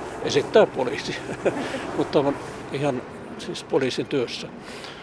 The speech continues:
ja kokenut poliisi. Niin paljon jute-, juteltu nyt, niin, niin tota, kyllä hän kovasti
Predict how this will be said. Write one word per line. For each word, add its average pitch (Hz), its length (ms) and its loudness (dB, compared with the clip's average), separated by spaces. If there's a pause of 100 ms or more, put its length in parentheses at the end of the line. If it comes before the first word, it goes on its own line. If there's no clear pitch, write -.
(220)
ja - 80 -4
kokenut 127 480 2
poliisi. 117 500 0
Niin 123 260 -8 (640)
paljon 139 240 6
jute-, 143 520 2
juteltu 151 360 4
nyt, 117 220 -4
niin, 117 220 -4 (680)
niin 143 180 -6
tota, 131 420 2 (120)
kyllä 143 180 2
hän 139 260 2
kovasti 139 600 -2